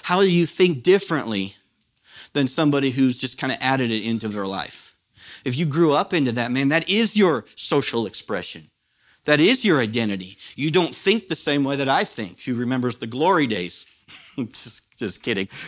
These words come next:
But the time, a, a time before, right? And I'm not saying that it's right or even okay. I'm just saying we need to seek to understand that. Because they don't think the way the older people think.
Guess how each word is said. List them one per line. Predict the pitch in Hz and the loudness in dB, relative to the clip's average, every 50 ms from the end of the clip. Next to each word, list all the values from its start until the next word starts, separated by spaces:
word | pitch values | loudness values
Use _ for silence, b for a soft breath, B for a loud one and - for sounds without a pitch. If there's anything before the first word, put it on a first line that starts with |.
| 135 B | -10 B
But | - 143 139 | -4 -2 -2
the | - 151 | -2 -2
time, | - - 160 151 151 - | -2 -2 -2 -2 -2 -2
a, | - 135 135 - - | -4 -6 -6 -6 -8
a | 170 160 | -10 -10
time | - - 139 131 131 135 | -6 -4 0 0 0 0
before, | 147 151 - - 247 233 151 107 | 0 -2 -4 -6 -4 -4 -2 -2
right? | 110 123 143 185 208 B B B B B | -2 -2 -2 -2 -2 B B B B B
And | - 196 196 - | -2 -2 0 2
I'm | 190 240 294 311 | 2 4 4 4
not | 247 185 139 - | 2 2 0 -2
saying | - 214 220 240 202 165 | -2 -2 0 0 2 2
that | 151 147 | 2 2
it's | 151 156 151 - | 0 -2 -2 -4
right | 165 151 156 160 196 220 196 - | -2 0 0 2 2 0 0 0
or | 147 143 143 | 0 2 2
even | 147 156 151 151 151 | 2 2 2 0 0
okay. | 143 139 - 180 202 240 247 180 156 170 - | 0 -2 -2 -4 -2 -2 0 0 0 -2 0
I'm | 147 151 196 269 | -2 0 0 0
just | 220 208 - - | -2 -2 -4 -4
saying | - 151 147 143 | 0 0 0 2
we | 147 165 | 2 0
need | 151 151 147 | 0 -2 -4
to | 135 | -6
seek | - - - 160 160 - | -8 -6 -6 -6 -8 -6
to | - 170 - | -6 -6 -4
understand | 127 127 123 123 - - - - 156 160 151 117 98 90 | -2 -4 -4 -4 -6 -8 -8 -6 -6 -4 -4 -6 -8 -10
that. | 95 - - _ _ - - _ _ _ _ _ _ _ _ _ _ _ _ _ | -14 -20 -20 _ _ -20 -20 _ _ _ _ _ _ _ _ _ _ _ _ _
Because | 127 127 - 160 143 135 | -8 -4 -2 -2 0 2
they | 120 170 170 | 2 2 2
don't | 151 165 180 170 165 - | 4 2 2 2 0 -2
think | - - - - 202 220 185 131 123 143 - - - B B B B B B B - | -8 -6 0 2 2 4 4 2 0 -2 -4 -8 -14 B B B B B B B 0
the | 147 139 | 2 4
way | 135 139 139 143 156 143 - - | 4 6 6 4 4 2 0 -4
the | - - 139 127 120 123 131 143 151 147 151 | -4 -6 -6 -8 -10 -10 -8 -2 0 2 2
older | 135 123 165 196 208 202 - | 2 4 2 2 2 2 0
people | - - 117 110 - 113 | -2 -4 -6 -4 -4 -6
think. | 107 - 185 226 170 123 110 | -4 -4 -2 -2 -2 -4 -4